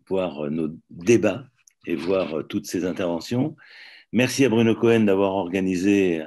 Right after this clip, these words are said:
avec, euh, la Gallienne Foundation cette possibilité de discussion éthique. J'ai le plaisir, euh, de réunir trois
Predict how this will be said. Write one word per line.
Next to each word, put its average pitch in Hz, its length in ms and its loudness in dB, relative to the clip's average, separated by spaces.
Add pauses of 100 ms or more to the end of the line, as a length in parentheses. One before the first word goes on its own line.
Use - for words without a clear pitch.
(100)
avec, 90 400 -6
euh, 80 320 -2 (540)
la 87 160 -2
Gallienne 104 320 2
Foundation 92 760 -2
cette - 400 -6
possibilité 95 680 -4
de 90 100 -4
discussion 85 960 -6
éthique. - 560 -8 (760)
J'ai 110 160 0
le 110 140 2
plaisir, 117 420 4
euh, 98 240 0
de 92 120 -4
réunir 98 440 -2
trois 92 720 -4